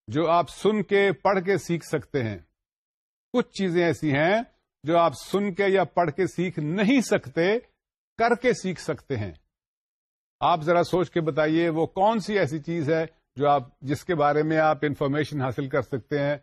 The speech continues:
پڑھنے کے بعد، اور وہ کون سی ایسی چیزیں ہیں جن کو آپ نہیں حاصل کر سکتے، جن کو آپ نہیں سیکھ سکتے محض پڑھنے سے؟ دیکھیے، آسٹریلیا کہاں واقع ہے؟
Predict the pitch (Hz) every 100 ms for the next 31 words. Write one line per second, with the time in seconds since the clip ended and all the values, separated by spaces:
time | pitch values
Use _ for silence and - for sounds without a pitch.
0 | _ _ _ _ - 143 151 175 151 135
1 | 113 73 _ _ _ _ 151 156 165 -
2 | 190 233 220 226 175 190 196 185 190 190
3 | 196 - _ _ 131 120 190 185 190 156
4 | 156 160 247 175 147 156 160 143 147 -
5 | 165 147 160 151 156 127 143 214 - 156
6 | - 147 - 160 156 - _ - 165 196
7 | 196 - 160 156 180 - 95 69 _ _
8 | _ _ _ _ _ 123 135 170 190 196
9 | - _ _ _ _ _ _ _ 147 151
10 | 139 - 190 190 196 190 190 170 175 165
11 | 117 139 110 82